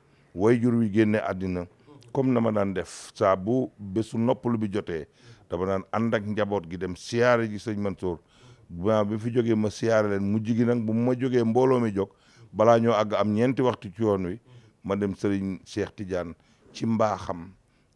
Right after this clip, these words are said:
ak yaroom ak goreem ak xam àddinaam, mu ne ma, "Ah, del toog ñuy ñëw, del toog ñuy ñëw." Mu woo Sëñ Habib, ne ko bésu noppalu bu jotatee, na nga fa dem,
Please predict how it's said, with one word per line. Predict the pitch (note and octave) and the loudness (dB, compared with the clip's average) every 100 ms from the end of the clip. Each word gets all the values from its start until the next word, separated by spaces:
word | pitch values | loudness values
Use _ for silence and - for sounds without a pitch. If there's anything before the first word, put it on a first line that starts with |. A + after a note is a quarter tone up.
| _ | _
ak | G#2 - | -4 -4
yaroom | F#2+ F#2 G#2 G2+ G2 F2+ E2 _ _ _ _ _ | -8 -2 0 2 0 -2 -8 _ _ _ _ _
ak | G2+ G2 F2 D#2+ | -6 -6 -12 -2
goreem | G#2+ G#2+ G2 F#2 E2+ _ _ _ | 0 2 0 -4 -12 _ _ _
ak | G#2 - - | -14 -12 -2
xam | C3+ B2 - | -2 0 -2
àddinaam, | A#2 A2+ G#2+ F2+ F2+ - - - A2+ | -2 -2 -2 -2 -6 -16 -20 -20 -18
mu | F#2 F#2 | -10 -6
ne | F#2 | -4
ma, | F2+ - | -6 -6
"Ah, | E2+ D#2 | -6 -6
del | F2 G2 G2 | -6 -6 -4
toog | G2+ E2+ | -4 -4
ñuy | E2 D#2+ D2+ | -4 -8 -8
ñëw, | D2 C2 _ _ - - - _ | -10 -14 _ _ -20 -20 -20 _
del | F2 F#2 | -4 -4
toog | - F#2 E2+ | -2 -6 -6
ñuy | F#2 F2 | -6 -4
ñëw." | F2 A#2 | -4 -4
Mu | G2+ F2+ | -4 0
woo | G#2 | 0
Sëñ | A2+ A2+ G#2 | 0 -4 -6
Habib, | F#2 F#2 - _ _ _ - | -6 -8 -12 _ _ _ -10
ne | A#2 | -6
ko | G2 | -6
bésu | E2 G2+ - | -6 -8 -6
noppalu | G#2+ G#2+ - G2 F#2+ | -4 -4 -4 -2 -2
bu | F2+ A#2+ | -2 -4
jotatee, | C3+ A#2+ F#2 E2+ - _ - - _ | -6 -6 -6 -8 -8 _ -20 -20 _
na | F2+ F#2 | -10 -6
nga | F#2+ | -6
fa | F2+ F#2 | -6 -10
dem, | D#2+ F#2+ G2+ | -6 -6 -6